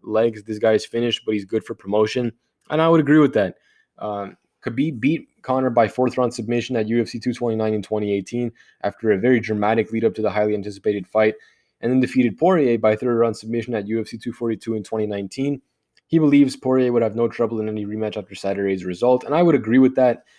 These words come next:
Uh, I love Dustin Poirier. He, he's a class act. Despite the fact that Conor says that he's a gangster and he, and he's not a celebrity, that he shows up, that he breaks people's faces and bounces,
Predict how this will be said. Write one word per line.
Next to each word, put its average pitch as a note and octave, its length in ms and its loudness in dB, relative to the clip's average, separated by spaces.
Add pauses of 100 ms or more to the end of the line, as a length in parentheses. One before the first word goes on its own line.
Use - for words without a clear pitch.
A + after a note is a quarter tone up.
(640)
Uh, A2 240 0 (140)
I D#3+ 200 -6
love F#3 220 2
Dustin A2+ 240 -4
Poirier. A2 380 4
He, F3+ 420 -4
he's E3 320 -6
a A#2+ 80 0
class A2 420 -4
act. G#2+ 340 -4 (920)
Despite D#3 380 0
the C#3+ 60 -8
fact C#3+ 220 2
that A#2 100 -8
Conor B2+ 260 -2
says A#2+ 260 -4
that A2 120 -4
he's A2+ 140 -4
a G#2+ 40 -4
gangster A#2 460 -2
and A2+ 80 -6
he, A2 140 -6
and G#2 140 -8
he's G2 120 -8
not A2 220 -2
a G2+ 40 -4
celebrity, A2 440 -2
that G2+ 140 -2
he G#2 120 -6
shows G#2 380 -2
up, G#2+ 120 0
that G2+ 100 0
he G2+ 180 -4 (260)
breaks A2 300 2
people's G#2+ 260 -2
faces A2 360 -2
and F#2+ 140 -2
bounces, G2+ 540 -2